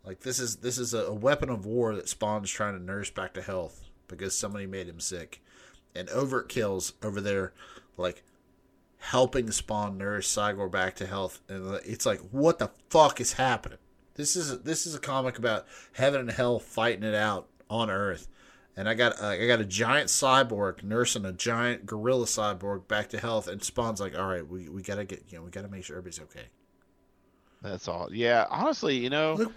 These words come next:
Speaker 2: yeah, I'm listening to you, and I'm looking at this. Um, the animation for this is actually really solid.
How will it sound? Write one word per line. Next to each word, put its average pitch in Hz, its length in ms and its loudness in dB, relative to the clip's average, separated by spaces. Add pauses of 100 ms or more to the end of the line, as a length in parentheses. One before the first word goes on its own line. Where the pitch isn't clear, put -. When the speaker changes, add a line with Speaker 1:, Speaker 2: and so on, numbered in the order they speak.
(200)
Speaker 2:
yeah, 117 80 -2
I'm 123 60 -4
listening 143 380 -2
to - 160 -4
you, 127 60 0
and 120 100 -2
I'm 117 140 0
looking 127 300 0
at 127 140 2
this. 104 340 0 (480)
Um, 101 640 2 (920)
the 117 100 4
animation 110 580 4
for 107 160 -2
this 101 240 -2
is 92 160 -4
actually 104 420 2
really 95 280 -2
solid. 82 560 2